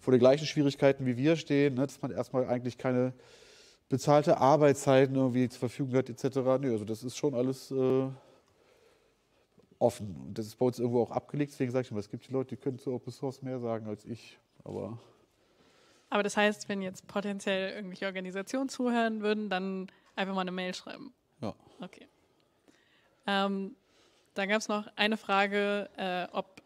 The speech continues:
Speaker 2: wir das Mobile Hospital nur im Ausland einsetzen oder ob wir uns auch vorstellen könnten, das innerhalb von Deutschland einzusetzen. Also hatten wir jetzt auch ein paar Katastrophen oder eine Katastrophe, die innerhalb von Deutschland tatsächlich passiert ist,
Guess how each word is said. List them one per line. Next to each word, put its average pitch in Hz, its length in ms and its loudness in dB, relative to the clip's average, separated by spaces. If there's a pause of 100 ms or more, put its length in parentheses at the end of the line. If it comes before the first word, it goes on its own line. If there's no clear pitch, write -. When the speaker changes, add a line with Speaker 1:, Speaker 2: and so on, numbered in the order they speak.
(440)
Speaker 2:
wir 190 120 -4
das 185 160 -8
Mobile 190 340 -4
Hospital 208 640 -6 (120)
nur 196 100 -6
im 180 100 -10
Ausland 240 380 -8
einsetzen 214 540 -8
oder 185 240 -6
ob 180 120 -12
wir - 40 -16
uns 185 100 -14
auch - 80 -20
vorstellen 196 400 -8
könnten, 196 340 -10
das 180 300 -14 (200)
innerhalb 208 300 -6
von 208 160 -12
Deutschland 208 500 -6
einzusetzen. 202 500 -12
Also 185 160 -12 (360)
hatten - 220 -10
wir 214 100 -4
jetzt 202 240 -6
auch 196 200 -4
ein 196 80 -12
paar - 160 -14
Katastrophen 208 760 -8 (800)
oder 175 260 -10
eine 208 160 -2
Katastrophe, 202 420 -8
die - 140 -18
innerhalb 220 320 -4
von 208 140 -10
Deutschland 202 260 -10
tatsächlich 202 320 -10
passiert 214 400 -8
ist, - 320 -14